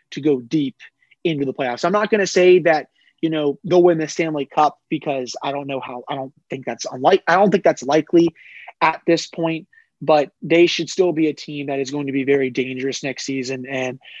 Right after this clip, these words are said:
um, can do some damage in the playoffs. Granted, if the goaltending is at least average next season and potentially they go out and get another forward,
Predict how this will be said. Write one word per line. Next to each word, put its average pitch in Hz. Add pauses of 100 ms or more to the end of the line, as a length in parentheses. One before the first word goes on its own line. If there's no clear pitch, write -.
(120)
um, 135
can 151
do 143
some 139
damage 135
in 131
the 123
playoffs. 139 (300)
Granted, 180 (220)
if 156
the 156
goaltending 139
is 127 (640)
at 156
least 190
average 156
next 147
season 143
and 135
potentially 139
they 135
go 135
out 127
and 127
get 123
another 120
forward, 123